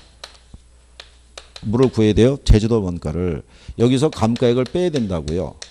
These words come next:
그죠? 이 제주도 원가가 뭐겠어요? 이게.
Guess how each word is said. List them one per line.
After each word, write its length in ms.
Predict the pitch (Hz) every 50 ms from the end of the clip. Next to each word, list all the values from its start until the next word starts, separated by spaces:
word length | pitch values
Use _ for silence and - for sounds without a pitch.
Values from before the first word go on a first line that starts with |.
| _ _ _ - -
그죠? 280 | - 95 101 117 147 - - - _ _
이 140 | - 131 127
제주도 340 | - 127 127 123 156 165 160
원가가 320 | 147 139 127 165 170 170
뭐겠어요? 560 | 139 107 107 110 107 98 - 104 85 69 53 - _ _ _ _ _ _ _ _ - - - - - - - - _ _ -
이게. 280 | 110 95 98 90 71